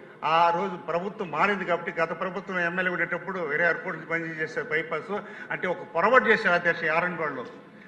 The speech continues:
నూట యాభై అడుగులు వేసేశారు, నూరు అడుగులకి అలాట్మెంట్కి ఇచ్చారు. ఇప్పుడు కూడా అలాట్మెంట్కి వచ్చింది, అధ్యక్ష. అది అలాట్మెంట్ చేసి ఆ రెండున్నర కిలోమీటర్ వేస్తే మాత్రం మనకు, మన ఆంధ్రప్రదేశ్ ప్రజలందరికీ కూడా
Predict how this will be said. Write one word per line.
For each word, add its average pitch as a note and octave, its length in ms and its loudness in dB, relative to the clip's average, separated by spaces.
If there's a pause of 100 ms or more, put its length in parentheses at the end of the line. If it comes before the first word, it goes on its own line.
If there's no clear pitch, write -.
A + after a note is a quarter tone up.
(160)
నూట B3+ 200 4
యాభై C4 220 10
అడుగులు A#3+ 480 6
వేసేశారు, F#3 500 2 (440)
నూరు A3+ 340 4
అడుగులకి C4 400 6
అలాట్మెంట్కి A#3+ 500 8
ఇచ్చారు. F#3 360 2 (100)
ఇప్పుడు E3 200 0
కూడా A#3 160 8
అలాట్మెంట్కి G#3 760 2 (460)
వచ్చింది, G#3 340 -2
అధ్యక్ష. F3+ 400 0
అది F#3 360 -2 (340)
అలాట్మెంట్ A3 580 4
చేసి F#3 440 2 (260)
ఆ D#3+ 160 6
రెండున్నర A#3 560 6 (240)
కిలోమీటర్ A3 340 6
వేస్తే G#3 260 4
మాత్రం G3 600 2 (260)
మనకు, G#3+ 400 2
మన G3+ 220 2
ఆంధ్రప్రదేశ్ G#3 760 0 (260)
ప్రజలందరికీ G3 540 0
కూడా F3 240 -2